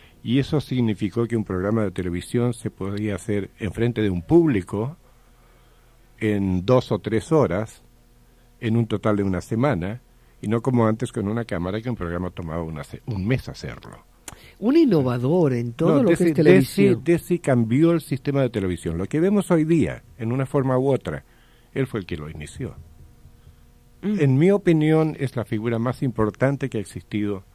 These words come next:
Speaker 1: en este, en este medio.
Speaker 2: En la televisión norteamericana.
Speaker 1: Por supuesto.
Speaker 2: Desi Arnaz.
Speaker 1: Sí.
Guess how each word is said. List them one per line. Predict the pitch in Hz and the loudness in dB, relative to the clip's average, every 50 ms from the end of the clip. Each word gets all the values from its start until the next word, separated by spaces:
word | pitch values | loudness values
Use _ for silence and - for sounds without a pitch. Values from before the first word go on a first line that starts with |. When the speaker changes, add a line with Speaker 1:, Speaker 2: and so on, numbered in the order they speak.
| _ _ - - - - - - - - _ _ _ - | _ _ -20 -20 -20 -20 -20 -20 -20 -20 _ _ _ -12
Speaker 1:
en | - 95 85 | -10 -8 -8
este, | 78 - - 82 - - | -8 -8 -12 -14 -12 -12
en | - 85 76 | -14 -14 -12
este | 71 - - - | -14 -14 -14 -14
medio. | 57 57 55 - - - - - - - _ - _ _ _ - - _ - | -14 -14 -14 -16 -18 -20 -20 -20 -20 -20 _ -20 _ _ _ -20 -20 _ -4
Speaker 2:
En | 160 156 | -2 0
la | 147 139 | 0 0
televisión | 143 135 131 127 123 - 160 160 | 0 0 0 -2 0 0 0 0
norteamericana. | 170 156 135 - 143 120 123 120 117 104 - 113 107 | 2 0 -2 -2 -2 -4 -2 -4 -6 -8 -8 -6 -4
Speaker 1:
Por | 104 92 - | -4 -4 -6
supuesto. | - 82 - - 156 165 - - - - - - - | -8 -12 -10 -10 -10 -10 -10 -14 -20 -20 -20 -18 -6
Speaker 2:
Desi | 147 135 165 170 165 - - 165 151 | 0 4 4 4 4 2 0 -2 0
Arnaz. | 135 127 123 127 120 104 82 - - - - - - | -2 -4 -6 -8 -10 -10 -12 -16 -18 -20 -20 -18 -16
Speaker 1:
Sí. | - | -16